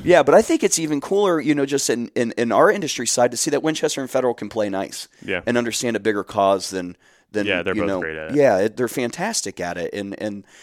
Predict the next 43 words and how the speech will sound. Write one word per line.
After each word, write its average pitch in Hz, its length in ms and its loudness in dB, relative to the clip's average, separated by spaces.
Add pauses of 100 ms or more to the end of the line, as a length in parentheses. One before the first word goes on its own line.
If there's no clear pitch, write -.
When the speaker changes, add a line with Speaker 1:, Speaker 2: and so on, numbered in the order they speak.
(120)
Speaker 1:
it's - 240 0
not 127 220 0
like 123 180 2
it's - 140 -6
a - 60 -12
secret, 139 560 -4
you 120 160 -8
know. 127 160 -6
We 165 180 -6
have 120 160 -2
conversations 123 720 -8
with, 104 300 -6 (300)
with - 220 -8
them, 120 340 0 (100)
you 120 140 -8
know, 143 340 -6
sitting 131 320 -4
across 131 320 0
the - 80 -14
table 110 260 -6
with 143 140 -8
each 135 160 -10
other 143 280 -2
if 117 100 -8
we 107 100 -8
have 110 200 -4
an 110 100 -8
event 101 480 -4
or 131 100 -8
whatnot, 147 500 -4
Speaker 2:
Yeah. 101 200 -6
Speaker 1:
and, 95 180 -10
uh, 92 260 -4 (720)
it's - 180 -4
just - 200 -4
great, 107 340 -2
man. 92 240 -8
It's, - 400 -6
it's - 240 -8
a - 20 -14
good 107 240 -6
time, 101 440 -4
and, 87 180 -12